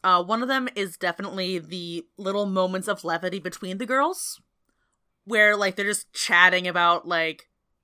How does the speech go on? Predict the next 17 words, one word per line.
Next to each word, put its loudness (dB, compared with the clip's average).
you 0
know, 2
Aisha's 0
b-, -10
boy 2
that 0
she's -8
talking 0
to. -6
That's 0
fun. 0
Um, 4
the -4
little -2
bit 0
in -6
the -14